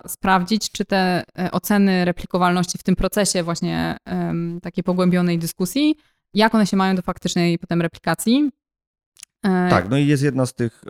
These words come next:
Speaker 2: e, no bo on cały czas trwa ten projekt, dowiadujemy się coraz więcej rzeczy i on jest podzielony na kilka etapów. E, ten ep-, etap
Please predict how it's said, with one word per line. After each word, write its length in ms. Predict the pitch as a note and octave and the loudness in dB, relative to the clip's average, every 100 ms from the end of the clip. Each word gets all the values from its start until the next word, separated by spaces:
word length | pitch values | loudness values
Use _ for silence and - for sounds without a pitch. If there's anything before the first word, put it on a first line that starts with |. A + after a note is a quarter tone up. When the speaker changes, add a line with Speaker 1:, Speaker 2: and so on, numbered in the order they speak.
| - | 0
Speaker 2:
e, 340 | G2 G2 G2 - | 2 4 2 0
no 80 | A#2 | -2
bo 200 | B2 C3 | 2 2
on 120 | A#2+ | 0
cały 180 | A#2 B2 | 0 -2
czas 140 | A2+ G#2+ | -2 -6
trwa 200 | - G#2+ | -6 -4
ten 180 | A#2 | -4
projekt, 420 | - C#3 C#3+ C3 A2+ | 0 2 2 0 0
dowiadujemy 400 | A2+ A2+ A2 G#2+ | 2 2 0 -2
się 80 | |
coraz 240 | - A#2 A2 | 0 0 2
więcej 320 | C3+ C#3+ C#3+ | 0 0 0
rzeczy 360 | C#3 - D3 C#3+ _ _ _ _ | -2 0 -2 -2 _ _ _ _
i 240 | B2+ C3 G#2+ | 4 4 6
on 80 | |
jest 120 | D#3 - | 4 0
podzielony 260 | C3 C3 | -2 0
na 60 | B2 | -2
kilka 260 | C3 - | -4 0
etapów. 500 | A2 A2+ - G#3 - _ _ _ _ _ _ _ - | 0 0 0 -4 -4 _ _ _ _ _ _ _ 0
E, 420 | G2+ G#2 G#2 G2+ | 4 4 2 0
ten 180 | - A#2+ | 0 0
ep-, 200 | G#2 - | 0 -2
etap 240 | - - | -6 -4